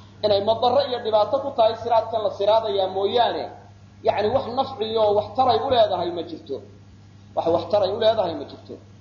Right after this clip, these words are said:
Waayo ruuxa camalkiisunbaa siraadaya. Hadduu camalkiisu wanaagsan yahay, camalkiisu waa u siraadayaa. Hadduu camalkiisu xun yahayna, xabaashiisu waa madowdahay.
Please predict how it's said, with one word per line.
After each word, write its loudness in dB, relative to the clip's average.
Waayo 4
ruuxa 2
camalkiisunbaa 0
siraadaya. -2
Hadduu -4
camalkiisu 0
wanaagsan 2
yahay, 4
camalkiisu -4
waa 2
u -4
siraadayaa. 2
Hadduu 0
camalkiisu -2
xun -2
yahayna, 2
xabaashiisu 0
waa 4
madowdahay. 0